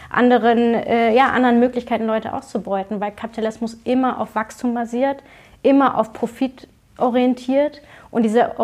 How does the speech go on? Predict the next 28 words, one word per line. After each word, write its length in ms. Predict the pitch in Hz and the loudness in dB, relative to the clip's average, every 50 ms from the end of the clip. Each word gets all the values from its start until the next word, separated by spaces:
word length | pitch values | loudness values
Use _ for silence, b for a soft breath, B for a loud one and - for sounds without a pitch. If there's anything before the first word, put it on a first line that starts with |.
| 220 - - | -4 -4 -4
äh, 140 | 214 208 | -6 -6
Profit 520 | 208 - - 254 240 240 - 262 269 254 - | -6 -6 -4 -6 -4 -2 0 -2 -2 -2 -2
immer 360 | - 233 247 247 233 - 190 | -2 0 0 0 0 2 0
auch 240 | 226 226 - - - | -2 -2 -4 -6 -4
Ausbeutung 760 | 226 254 247 - - 208 202 196 - 196 196 196 190 208 202 - | -4 -4 -4 -4 -4 -4 -4 -4 -4 -8 -8 -8 -8 -10 -14 -12
von 160 | - - 220 | -6 -4 -4
Menschen 300 | 208 220 226 - 220 185 | -4 -4 -4 -6 -6 -6
bedeutet. 580 | 185 180 170 165 - 180 - 202 208 202 - - | -6 -6 -8 -8 -10 -10 -10 -12 -12 -12 -10 -6
Und 180 | - 214 202 | -4 -4 -2
solange 420 | 190 233 226 226 220 233 262 269 262 | 0 2 4 4 4 4 2 2 2
man 260 | 240 233 226 226 226 | 4 4 4 2 2
diese 580 | 226 233 226 202 196 220 220 220 214 220 214 - B B B B B | 2 2 2 2 2 2 2 2 2 2 0 -2 B B B B B
Grundverhältnisse 800 | B - 262 294 285 - 277 247 240 254 247 247 247 247 - - 233 | B 0 0 0 2 2 0 2 2 2 0 0 -2 -4 -2 0 -2
nicht 180 | 233 233 233 | -2 -2 -4
verschiebt 720 | - - 226 - - - 262 240 220 233 - - - - _ b b b b b b b b _ | -6 -8 -8 -6 -2 0 0 0 0 -2 -6 -16 -20 -20 _ b b b b b b b b _
und, 440 | - 233 220 220 220 214 214 - - - | 0 0 2 2 0 -2 -4 -8 -14 -10
ähm, 640 | - - 226 226 214 214 214 214 214 214 220 220 - - | -6 -4 -2 -2 0 -2 -2 -2 -2 -4 -4 -6 -10 -12
stürzt, 520 | - - - 285 294 240 180 - - - - _ _ _ _ _ _ _ _ - | -12 -4 0 0 2 0 0 -4 -14 -20 -20 _ _ _ _ _ _ _ _ -2
solange 340 | 226 220 220 226 240 240 | 0 2 2 4 4 4
wird 140 | 233 247 233 | 2 2 0
sich 120 | 240 240 - | -2 -4 -2
das 180 | 240 233 233 | -2 -2 -2
nicht 160 | 233 226 226 | -2 -4 -4
ändern, 300 | - - 240 262 254 233 | -4 -2 0 2 2 2
dass 140 | 214 214 - | 0 0 -2
Menschen 260 | 233 214 208 - - | -2 -4 -4 -4 -6
ausgebeutet 680 | - - 262 - - 196 - 180 185 185 - 202 180 185 | -6 -6 -6 -6 -6 -10 -8 -8 -8 -8 -8 -10 -10 -8
werden. 340 | 190 190 190 190 196 196 | -8 -6 -6 -6 -8 -10